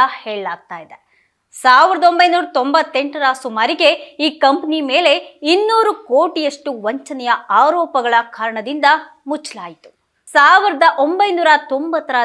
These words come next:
ದಶಕದಲ್ಲಿ ರೆಡ್ಡಿ ರಾಜಕೀಯಕ್ಕೆ ಬರುವಂತಹ ಮುನ್ನವೇ ಮಾಧ್ಯಮಗಳ ಮೇಲೆ ಹಿಡಿತವನ್ನ ಸಾಧಿಸೋದಕ್ಕೆ ಎನ್ನಮ್ಮ ಕನ್ನಡ ನಾಡು ಅನ್ನುವಂತಹ ಸುದ್ದಿ ದಿನಪತ್ರಿಕೆಯನ್ನ ಸಹ ಪ್ರಾರಂಭ ಮಾಡ್ತಾರೆ. Innowell ಇಂಡಿಯಾದ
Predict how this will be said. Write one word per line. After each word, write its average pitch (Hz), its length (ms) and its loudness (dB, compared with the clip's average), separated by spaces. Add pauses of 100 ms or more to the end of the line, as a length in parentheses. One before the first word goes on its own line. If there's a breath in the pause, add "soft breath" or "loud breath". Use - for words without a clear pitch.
ದಶಕದಲ್ಲಿ 214 580 -8
ರೆಡ್ಡಿ 220 560 -12 (280 soft breath)
ರಾಜಕೀಯಕ್ಕೆ 233 840 -2
ಬರುವಂತಹ 220 760 -10
ಮುನ್ನವೇ 233 640 -8 (200 loud breath)
ಮಾಧ್ಯಮಗಳ 269 800 0
ಮೇಲೆ 214 320 -8
ಹಿಡಿತವನ್ನ 220 580 -14 (240)
ಸಾಧಿಸೋದಕ್ಕೆ 208 800 -4 (400 loud breath)
ಎನ್ನಮ್ಮ 415 480 2 (200)
ಕನ್ನಡ 285 300 -6 (120)
ನಾಡು 226 440 -8
ಅನ್ನುವಂತಹ 214 480 -12 (160)
ಸುದ್ದಿ 208 380 -18
ದಿನಪತ್ರಿಕೆಯನ್ನ 214 760 -10 (160)
ಸಹ 226 200 0 (480 loud breath)
ಪ್ರಾರಂಭ 240 460 -2
ಮಾಡ್ತಾರೆ. 247 640 -10 (680)
Innowell 320 440 4
ಇಂಡಿಯಾದ 277 520 0